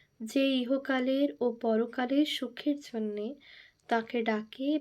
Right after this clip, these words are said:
বা তার কাছে ঐহিক বস্তু চায়, তার ইচ্ছা বা দয়া হলে সে তা পেতে পারে, কিন্তু তাকে পায় না।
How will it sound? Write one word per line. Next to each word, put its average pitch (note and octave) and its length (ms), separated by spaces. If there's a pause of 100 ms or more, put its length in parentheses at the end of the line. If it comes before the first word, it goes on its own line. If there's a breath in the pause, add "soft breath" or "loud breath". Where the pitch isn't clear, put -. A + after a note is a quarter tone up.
বা A3 260 (120)
তার B3 280
কাছে C4+ 380
ঐহিক B3 480 (100)
বস্তু B3 400
চায়, A3 360 (680 loud breath)
তার D#4 260
ইচ্ছা D#4 560
বা C#4+ 200
দয়া A#3 380
হলে C4 460
সে C#4+ 280
তা C#4+ 380
পেতে D4 260
পারে, G3+ 400 (640 soft breath)
কিন্তু D4+ 680
তাকে A3 420
পায় F#3+ 280
না। F#3+ 180